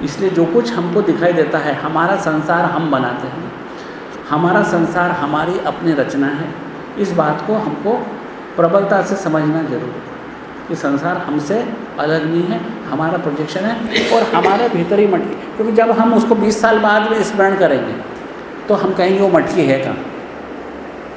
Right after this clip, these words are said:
वो मटकी हमारी चेतना में तो बैठी थी बीस साल से, अन्यथा कहाँ थी वो, जिसको प्रकाशित किया?"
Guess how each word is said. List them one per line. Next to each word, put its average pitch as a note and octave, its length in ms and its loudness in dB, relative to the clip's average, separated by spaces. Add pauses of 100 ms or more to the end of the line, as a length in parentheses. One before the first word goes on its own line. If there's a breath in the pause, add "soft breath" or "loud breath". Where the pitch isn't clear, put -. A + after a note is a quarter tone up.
(880)
वो D3 200 4
मटकी C3+ 240 0
हमारी D3 320 2
चेतना D3 400 2
में F3 140 0
तो F3+ 60 0
बैठी D#3+ 240 2
थी G3 140 0
बीस F3 220 0
साल D#3+ 180 2
से, D#3 200 -2 (220 loud breath)
अन्यथा F#3+ 280 4
कहाँ G#3 440 2
थी E3+ 40 6
वो, G#2+ 200 0 (400)
जिसको D#3 280 2
प्रकाशित E3+ 600 2
किया?" D3+ 420 -2